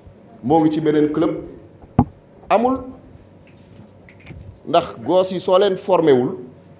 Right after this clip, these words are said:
soo leen formé wul, pour ñu mën a dem à l'extérieur di compétir, yaakaar naa ni kon Sénégal jarut muy wut lutte olympique. Drapeau cedao bi ñuy organiser fii,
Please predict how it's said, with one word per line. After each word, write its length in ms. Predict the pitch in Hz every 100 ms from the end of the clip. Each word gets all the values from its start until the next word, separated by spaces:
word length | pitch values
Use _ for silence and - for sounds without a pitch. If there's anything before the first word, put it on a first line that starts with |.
| - - - - - - - - - - - - - -
soo 200 | - 185
leen 140 | 202 202
formé 340 | 190 170 147
wul, 200 | 131 226 - - - - - -
pour 100 | 185
ñu 120 | 196
mën 140 | 202 196
a 40 |
dem 160 | 185 170
à 80 | 170
l'extérieur 580 | 165 165 170 156 151 139
di 100 | 147
compétir, 600 | - 175 160 147 131 104 - - - - - - -
yaakaar 340 | 160 170 165
naa 140 | 160
ni 80 | 160
kon 340 | 160 170 156 -
Sénégal 520 | - 170 165 156 160 131
jarut 240 | 180 -
muy 160 | 151 151
wut 200 | 147 - - - - - - -
lutte 200 | - -
olympique. 420 | 151 160 147 208 - - - - - - - - - - - - - - - - -
Drapeau 380 | 151 165 175 165
cedao 520 | 160 160 160 147 147
bi 100 | 147
ñuy 100 | 156
organiser 480 | 151 147 151 135 135
fii, 240 | 127 98